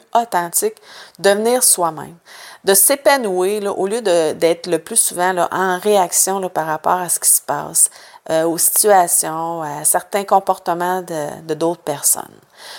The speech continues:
Bref, pour faire croître, là, son bien-être intérieur, son bonheur,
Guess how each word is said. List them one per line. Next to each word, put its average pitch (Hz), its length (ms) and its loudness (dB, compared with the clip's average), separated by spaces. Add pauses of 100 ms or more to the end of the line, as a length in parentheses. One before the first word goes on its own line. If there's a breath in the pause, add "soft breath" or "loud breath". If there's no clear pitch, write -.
(360 loud breath)
Bref, 240 480 6
pour 240 160 2
faire 226 280 6
croître, 220 400 4
là, 196 80 -2
son 175 200 -2
bien-être 180 460 -6
intérieur, 160 600 -6
son 165 240 0
bonheur, 160 580 2